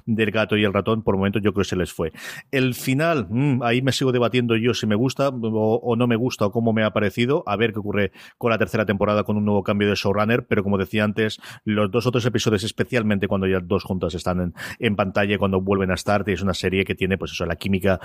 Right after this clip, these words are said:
maravillosa y absoluta que tiene entre sus dos intérpretes y que está en esos momentos sencillamente espectacular. Killing Eve, la segunda temporada que hemos podido disfrutar este primeros del dos mil diecinueve, es la décima serie en mi top diez de series del, eh, lo que llevamos de año.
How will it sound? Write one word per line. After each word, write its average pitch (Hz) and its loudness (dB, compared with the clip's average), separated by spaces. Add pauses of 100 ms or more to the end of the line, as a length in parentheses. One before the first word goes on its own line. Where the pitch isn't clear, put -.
(200)
maravillosa 101 0
y 98 2
absoluta 95 -2
que 92 -2
tiene 92 0
entre 92 -2
sus 95 -6
dos 90 -4
intérpretes 95 -4
y 98 -4
que - -12
está 92 -2 (300)
en 117 2
esos 110 2
momentos 101 2
sencillamente 90 0
espectacular. 85 -6
Killing 139 2
Eve, 156 0
la 98 0
segunda 104 0
temporada 101 2
que 90 -8
hemos 95 -4
podido 95 2 (240)
disfrutar 104 0
este 101 -2 (180)
primeros 101 0
del 95 2
dos 92 0
mil 95 0
diecinueve, 98 0 (300)
es 104 0
la 101 2
décima 107 0
serie 92 -2
en 98 0
mi 95 2
top 87 -2
diez 92 -2
de 101 -4
series 90 -4
del, 92 -2
eh, 104 -2
lo 98 0
que 98 0
llevamos 85 0
de 82 -6
año. - -14